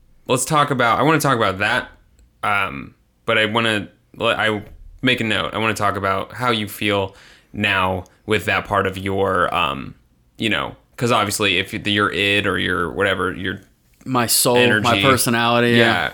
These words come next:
Speaker 1: yeah, is sick, now you're not trying to
Speaker 2: Well, I've
Speaker 1: heal
Speaker 2: treated,
Speaker 1: yourself.
Speaker 2: I've treated that disease, and I
Speaker 1: How?
Speaker 2: continue to treat that disease through, uh, through many enlargements of my spiritual life, for a lack of a better way to put it.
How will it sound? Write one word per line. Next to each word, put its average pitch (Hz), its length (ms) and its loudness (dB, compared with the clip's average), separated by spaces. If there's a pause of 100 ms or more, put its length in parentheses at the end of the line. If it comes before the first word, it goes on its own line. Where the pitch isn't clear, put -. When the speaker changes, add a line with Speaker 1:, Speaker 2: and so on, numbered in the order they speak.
(120)
Speaker 1:
yeah, 110 160 0
is - 340 -6 (120)
sick, - 580 -2 (380)
now 98 400 0
you're 98 220 -2
not 95 180 0
trying 98 240 -4
to 135 60 0
Speaker 2:
Well, 156 80 2
I've 143 100 -2
Speaker 1:
heal - 120 4
Speaker 2:
treated, 170 160 4
Speaker 1:
yourself. 143 260 2
Speaker 2:
I've - 100 -8
treated 156 360 0
that 98 140 -2
disease, 107 680 -8 (360)
and 127 100 0
I 131 40 4
Speaker 1:
How? 101 60 2
Speaker 2:
continue 151 520 0
to 117 80 0
treat 101 280 -8
that 92 180 -6
disease 98 500 -10
through, 120 400 -4
uh, 104 340 0 (1800)
through 151 180 4
many 151 400 4
enlargements 123 600 2
of 113 140 -2
my 117 160 2
spiritual 117 640 -2
life, 123 320 2
for - 280 -2
a 131 80 2
lack 131 220 0
of 131 100 -4
a 127 60 -4
better 131 220 0
way 131 160 0
to 127 60 -2
put 139 240 -2
it. - 180 -4